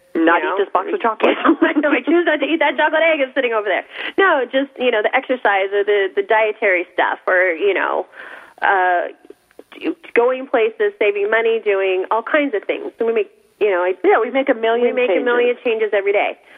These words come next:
Speaker 2: But to have to go out and, and get a job and, and support, help support
Speaker 1: Help
Speaker 2: your
Speaker 1: support your
Speaker 2: family
Speaker 1: family.
Speaker 2: is, is huge for me.
Speaker 1: It is, absolutely. And it's frustrating, too, because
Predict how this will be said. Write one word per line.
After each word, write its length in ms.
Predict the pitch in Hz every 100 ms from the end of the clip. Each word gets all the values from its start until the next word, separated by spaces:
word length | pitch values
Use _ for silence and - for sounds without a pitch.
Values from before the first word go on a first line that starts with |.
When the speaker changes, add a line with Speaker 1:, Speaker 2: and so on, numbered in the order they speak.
| - -
Speaker 2:
But 260 | 196 185 - _ _ -
to 60 |
have 300 | - 202 202
to 80 | -
go 180 | 208 196
out 380 | 185 175 190 -
and, 540 | 180 175 175 170 175 - _
and 380 | - 180 175 170 - -
get 140 | 202 214
a 40 |
job 460 | 220 180 175 175 175 -
and, 500 | 170 160 165 170 175 - _ _ _ _ -
and 340 | 185 180 175 -
support, 520 | 185 - 190 190 190 - - _ -
help 260 | - 254 -
support 300 | 214 - 240
Speaker 1:
Help 0 |
Speaker 2:
your 120 | 220 -
Speaker 1:
support 180 | 220
your 160 | 285 311
Speaker 2:
family 180 | 233 202
Speaker 1:
family. 460 | 196 190 160 160 180 - _ _
Speaker 2:
is, 360 | 233 226 220 196
is 200 | 208 196 - -
huge 240 | 254 175 -
for 80 | 226
me. 260 | 220 - - _
Speaker 1:
It 140 | 220 220 359
is, 60 | 320
absolutely. 880 | - 220 214 269 247 302 - 131 - -
And 140 | -
it's 140 | 269 269 -
frustrating, 680 | 262 330 - 220 190 185 190
too, 220 | - 359 254
because 380 | 202 214 214